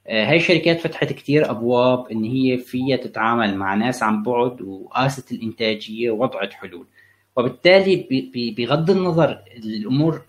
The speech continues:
آه، كيف رح تمشي، ولكن أعتقد إن هي فرصة صارت كتير كبيرة لل-، للأشخاص إن فيها تقدم حالة إن فيها تعمل من أي مكان. التحدي الأساسي للي عم بيسمعنا وال-، واللي هو يمكن ال-، ال-، لازم نشارك فيه كمان كيونيفرسيتي وكجهات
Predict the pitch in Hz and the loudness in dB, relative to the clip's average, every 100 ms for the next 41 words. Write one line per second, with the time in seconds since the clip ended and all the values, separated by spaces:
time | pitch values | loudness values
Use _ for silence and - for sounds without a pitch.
0 | - 113 110 104 - 156 143 131 - 165 | -8 -4 -2 -4 -4 -4 -2 -2 0 0
1 | 143 - 107 131 _ _ _ - 131 147 | 0 -2 -4 -6 _ _ _ 0 4 4
2 | 131 143 202 185 160 151 185 - 185 180 | 4 4 4 4 2 2 2 2 0 0
3 | - 127 143 127 113 110 _ _ - 151 | 0 0 2 0 0 -4 _ _ -4 0
4 | 160 156 135 120 101 101 101 98 98 95 | 0 -2 0 0 0 0 -2 -4 -8 -10
5 | - 110 104 107 - - 147 143 143 113 | -8 -6 -6 -4 -6 0 4 4 2 -2
6 | 117 - 175 165 151 156 - 151 139 135 | -8 -6 -2 2 2 0 -6 -8 -6 -2
7 | 139 139 - - - 131 135 131 123 117 | -2 -2 -6 -10 0 4 4 2 0 -4
8 | 117 120 131 123 120 120 107 107 104 110 | -8 -4 -2 0 -2 0 2 2 2 -2
9 | 101 87 - 87 - _ _ _ _ - | -4 -8 -12 -14 -14 _ _ _ _ -20
10 | - 143 - 202 226 226 220 160 117 - | -6 -4 0 0 0 2 2 2 -4 0
11 | 143 139 139 107 101 95 90 95 104 127 | 2 2 0 -4 -4 -4 -8 -8 -6 0
12 | 127 110 104 101 95 87 101 101 113 135 | 2 2 0 -2 -8 -10 -10 -8 -4 0
13 | 113 113 117 107 95 98 - 101 98 98 | 0 -2 -4 -4 -4 -6 -10 -10 -10 -6
14 | 107 127 127 - 123 - - 104 101 101 | -2 0 0 -2 -4 -4 -8 -10 -10 -10
15 | 101 113 104 104 104 104 117 117 104 104 | -10 -12 -8 -4 -2 -2 -4 -6 -12 -14
16 | 95 101 101 120 117 | -12 -12 -8 -8 -8